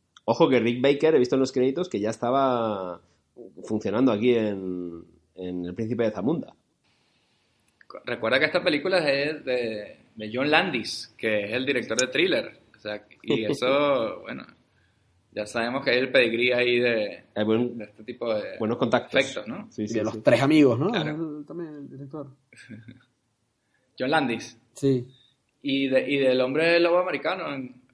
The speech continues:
Speaker 2: en
Speaker 3: Ajá,
Speaker 2: Londres
Speaker 3: ¿verdad?
Speaker 2: también,
Speaker 3: Que
Speaker 2: pues,
Speaker 1: Ah, coño,
Speaker 3: que
Speaker 1: pues ya. Y entonces está Rick Baker igual, ¿no?
Speaker 3: que
Speaker 2: Por eso,
Speaker 3: Robert lo,
Speaker 2: por eso
Speaker 3: la,
Speaker 2: digo
Speaker 3: la
Speaker 2: que
Speaker 3: nombra
Speaker 2: y en
Speaker 3: mucho, esa peli.
Speaker 2: Y en Thriller, en Thriller.
Speaker 1: Claro, claro, claro.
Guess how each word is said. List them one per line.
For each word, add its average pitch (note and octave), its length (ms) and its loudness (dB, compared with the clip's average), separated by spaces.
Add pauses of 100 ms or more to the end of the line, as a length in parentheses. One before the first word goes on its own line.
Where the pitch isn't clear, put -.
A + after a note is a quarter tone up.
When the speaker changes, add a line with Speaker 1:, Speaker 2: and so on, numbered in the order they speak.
Speaker 2:
en A2+ 100 -4
Speaker 3:
Ajá, A#2+ 160 0 (100)
Speaker 2:
Londres C#3+ 180 4
Speaker 3:
¿verdad? C3 100 4
Speaker 2:
también, A#2+ 220 0
Speaker 3:
Que - 60 -6
Speaker 2:
pues, - 160 -6
Speaker 1:
Ah, G2+ 200 0
coño, A2 300 0
Speaker 3:
que A2+ 80 -4
Speaker 1:
pues A2 160 -8
ya. F#2+ 180 -4
Y A#2 140 2
entonces G#2+ 400 0
está A2+ 200 2
Rick A2+ 220 0
Baker A#2 260 2
igual, F#2 300 -2
¿no? D3+ 220 -6 (400)
Speaker 3:
que B2+ 140 0
Speaker 2:
Por B2+ 180 4
eso, C3 140 4
Speaker 3:
Robert - 60 4
lo, - 100 8
Speaker 2:
por D3 80 12
eso C3+ 160 8
Speaker 3:
la, C#3 100 10
Speaker 2:
digo C#3 120 8
Speaker 3:
la - 60 6
Speaker 2:
que C3 60 6
Speaker 3:
nombra C#3 220 4
Speaker 2:
y - 20 2
en D#3+ 80 2
Speaker 3:
mucho, C3+ 200 -2
esa C3+ 140 -10
peli. C#3 180 -4 (1120)
Speaker 2:
Y C3+ 80 -8
en A#2+ 120 -6
Thriller, C3+ 380 4
en A2+ 120 -2
Thriller. C3 360 -4 (280)
Speaker 1:
Claro, F#2 200 0
claro, F2+ 160 -2
claro. F2 160 -4